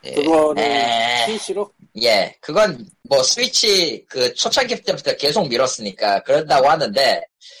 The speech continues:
Speaker 3: 나머지 두 개가 좀 골 때려요.
Speaker 1: 뭐길래?
Speaker 3: 둠이 나옵니다.
Speaker 1: 둠? 아,
Speaker 3: 예.
Speaker 1: 둠.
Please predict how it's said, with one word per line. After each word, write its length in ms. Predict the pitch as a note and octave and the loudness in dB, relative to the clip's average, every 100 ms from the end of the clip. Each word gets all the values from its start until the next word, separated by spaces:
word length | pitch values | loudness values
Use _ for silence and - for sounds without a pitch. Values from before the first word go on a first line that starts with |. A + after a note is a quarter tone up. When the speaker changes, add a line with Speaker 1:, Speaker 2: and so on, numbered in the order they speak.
| - | -6
Speaker 3:
나머지 440 | C3+ F3 G#3 G3 | -4 0 0 -2
두 140 | - D#3 | -6 -4
개가 240 | F3 E3 | -2 0
좀 180 | E3 D3 | 0 0
골 180 | C#3+ C3+ | -4 0
때려요. 520 | C#3 B2 A2 A2 - _ _ _ _ _ | 2 4 2 0 -4 _ _ _ _ _
Speaker 1:
뭐길래? 480 | - B1 - G#1 - - _ G3+ - | -16 -14 -12 -14 -16 -18 _ -12 -6
Speaker 3:
둠이 200 | C#4+ C4+ | -4 0
나옵니다. 560 | G#3 D#3+ B2+ D#3 - - | 2 2 -2 -6 -6 -4
Speaker 1:
둠? 80 | G2 | -2
아, 60 | G2+ | -2
Speaker 3:
예. 40 | |
Speaker 1:
둠. 480 | - A2 G#2+ - | -4 -4 -6 -10